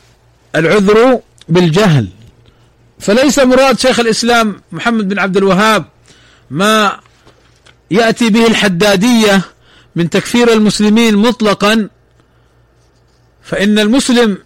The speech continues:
إن دخل الإسلام بيقين فلا يخرج منه أيضًا إلا بيقين. والعذر بالجهل كما مر معنا في درس كشف الشبهات يوم الجمعة الماضية، العذر بالجهل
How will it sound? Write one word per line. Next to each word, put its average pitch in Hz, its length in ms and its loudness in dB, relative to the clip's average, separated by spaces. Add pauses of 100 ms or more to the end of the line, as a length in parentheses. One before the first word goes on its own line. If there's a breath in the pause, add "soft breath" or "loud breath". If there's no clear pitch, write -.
(420)
إن 185 160 -2
دخل 233 280 0
الإسلام 226 540 0
بيقين 202 600 -2 (560 soft breath)
فلا 277 320 0
يخرج 254 280 0
منه 240 300 0
أيضًا 226 220 0
إلا 214 380 0
بيقين. 175 640 -2 (1160 soft breath)
والعذر 220 480 0
بالجهل 214 600 -2 (760 soft breath)
كما 214 260 -2
مر 233 160 0
معنا 220 440 0
في 202 120 0
درس 214 300 -2
كشف 220 220 -2
الشبهات 196 680 0 (580 soft breath)
يوم 208 240 0
الجمعة 202 360 0
الماضية، 196 720 0 (800 soft breath)
العذر 226 440 0
بالجهل 202 640 0